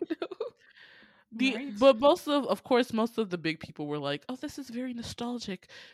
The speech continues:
Speaker 2: because, you know, Walt died before this was released, and so they're like, "Oh, this is his last movie. It was really touching," and I'm like, Uh, uh,
Speaker 1: How?
Speaker 2: okay, whatever.
Speaker 1: There was no
Speaker 2: Anyway.
Speaker 1: dedica-, like, <laughs> wh-, in what way was this related to Walt
Speaker 2: <laughs>
Speaker 1: Disney? This didn't represent him in any way. <laughs> Like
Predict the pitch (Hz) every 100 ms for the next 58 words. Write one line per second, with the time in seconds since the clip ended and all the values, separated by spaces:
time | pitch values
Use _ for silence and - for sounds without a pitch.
0 | _ 202 214 190 180 151 135 - - 151
1 | 147 147 139 120 120 135 - 120 123 123
2 | - - 127 123 165 151 156 - 220 208
3 | 190 - - - - 247 247 254 240 240
4 | 240 220 214 220 - 220 208 214 214 202
5 | 165 220 233 233 220 - - 214 - 240
6 | 214 208 196 208 196 180 - 90 - -
7 | - 92 - 180 185 185 220 - - -
8 | 196 208 262 247 247 208 220 - 220 -
9 | 202 180 214 196 240 - 226 226 285 208
10 | 233 226 208 233 196 202 196 214 180 165
11 | 185 202 170 214 - _ _ _ - 254
12 | - 311 277 240 247 226 285 247 214 226
13 | 208 220 269 277 - 262 254 254